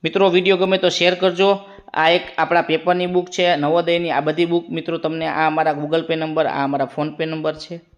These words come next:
પેમેન્ટ કરી, અ, મેળવી શકો છો. અને ખાસ મિત્રો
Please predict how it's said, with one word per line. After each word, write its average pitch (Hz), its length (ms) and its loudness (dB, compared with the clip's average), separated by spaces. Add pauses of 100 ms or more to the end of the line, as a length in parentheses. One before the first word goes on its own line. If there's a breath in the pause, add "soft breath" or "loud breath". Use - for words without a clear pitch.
(120)
પેમેન્ટ 139 320 -4
કરી, 170 260 0 (680 soft breath)
અ, 139 300 4
મેળવી 135 320 -2
શકો 165 300 -2
છો. 170 160 0
અને 139 520 0 (440)
ખાસ 170 360 -4
મિત્રો 180 480 0